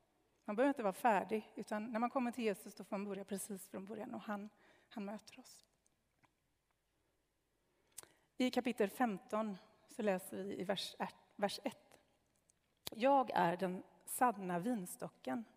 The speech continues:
och min fader är vinodlaren." Vilka härliga jag är-ord, eller hur? Men vi går tillbaks till första kapitlet i Johannes evangelium.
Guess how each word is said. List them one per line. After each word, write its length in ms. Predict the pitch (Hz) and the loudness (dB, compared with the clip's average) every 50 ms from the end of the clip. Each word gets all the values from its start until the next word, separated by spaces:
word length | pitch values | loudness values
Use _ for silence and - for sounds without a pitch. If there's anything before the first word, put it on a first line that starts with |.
| _ _ _ _ _ _ _ _ _ _ _ _ _ | _ _ _ _ _ _ _ _ _ _ _ _ _
och 100 | 220 214 | -2 0
min 200 | 220 196 196 190 | 0 0 0 -2
fader 600 | - - 269 233 185 170 175 208 220 226 220 208 - - | 0 2 2 2 2 2 4 4 4 4 2 -4 -8 0
är 200 | - 202 175 175 | 2 2 2 2
vinodlaren." 920 | 170 170 220 226 233 190 185 - - 175 175 170 - 208 220 226 240 233 240 - _ _ _ _ _ _ _ _ _ _ _ _ _ _ _ _ _ _ _ _ _ _ _ _ _ _ _ _ _ _ _ _ _ _ _ _ _ _ _ _ _ _ _ _ _ _ _ _ _ _ _ _ _ _ _ _ _ _ _ _ _ _ _ - - - | 0 0 -2 0 0 0 -2 -4 -6 -10 -10 -6 -4 -4 -4 -2 -4 -8 -10 -14 _ _ _ _ _ _ _ _ _ _ _ _ _ _ _ _ _ _ _ _ _ _ _ _ _ _ _ _ _ _ _ _ _ _ _ _ _ _ _ _ _ _ _ _ _ _ _ _ _ _ _ _ _ _ _ _ _ _ _ _ _ _ _ -20 -10 -10
Vilka 160 | 220 - 226 | -4 -4 -4
härliga 460 | - - 226 196 175 170 175 175 175 | 0 2 2 2 4 2 0 0 -2
jag 260 | 175 190 175 170 175 - | -2 -4 -4 -4 -4 -4
är-ord, 600 | - 214 196 170 185 - 254 226 220 196 185 - - - | -2 0 0 0 -2 -4 -6 -8 -8 -10 -14 -18 -8 -4
eller 160 | 202 196 196 | -2 -2 -2
hur? 260 | 208 240 202 190 - - _ _ _ _ _ _ _ _ _ _ _ _ _ _ _ _ _ _ _ _ _ _ _ _ _ _ _ _ _ _ _ _ _ _ _ _ _ _ _ _ _ _ - - _ - - - - | -2 -4 -6 -8 -12 -20 _ _ _ _ _ _ _ _ _ _ _ _ _ _ _ _ _ _ _ _ _ _ _ _ _ _ _ _ _ _ _ _ _ _ _ _ _ _ _ _ _ _ -20 -20 _ -20 -20 -20 -10
Men 100 | _ 240 | _ -4
vi 40 | 233 262 | -2 -2
går 80 | 294 | 0
tillbaks 340 | 269 311 262 294 294 285 - | 0 4 4 4 4 4 0
till 100 | - 254 | -8 -6
första 260 | - 277 254 - - | -4 -4 -4 -2 0
kapitlet 500 | 190 233 220 - 180 160 - 185 160 - | 2 2 2 2 0 0 0 -4 -2 -2
i 20 | 185 | -4
Johannes 400 | 185 170 175 175 170 175 - - | -4 -2 -2 -2 -4 -4 -4 -6
evangelium. 580 | 202 214 208 214 214 - 208 - - 240 240 | -6 -4 -4 -4 -4 -4 -4 -6 -6 -8 -10